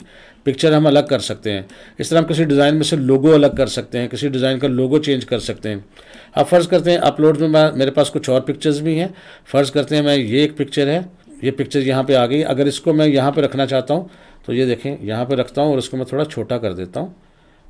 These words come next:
ये देखें थोड़ा सा इसको इधर करते हैं हम लोग और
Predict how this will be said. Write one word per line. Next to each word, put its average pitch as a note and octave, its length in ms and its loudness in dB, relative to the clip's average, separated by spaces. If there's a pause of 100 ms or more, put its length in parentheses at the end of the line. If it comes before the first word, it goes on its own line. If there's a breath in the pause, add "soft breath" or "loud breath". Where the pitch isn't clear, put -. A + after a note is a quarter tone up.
ये G2 120 -6
देखें F2 300 -14 (1160 soft breath)
थोड़ा B2 300 -2
सा A#2 160 -2 (760)
इसको - 260 -10
इधर A#2 160 -6
करते C#3 300 -6
हैं C#3 120 -4
हम C#3+ 200 -6
लोग E3+ 320 -8
और G#2 420 -6